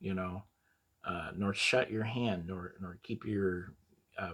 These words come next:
withhold your help, but you shall open your hand wide to him and willingly lend him sufficient for his need,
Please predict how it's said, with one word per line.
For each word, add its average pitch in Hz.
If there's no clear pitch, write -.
withhold 107
your 95
help, -
but 87
you 113
shall -
open 131
your 165
hand 98
wide 151
to 110
him 95
and 104
willingly 147
lend 117
him 98
sufficient -
for 92
his 92
need, 85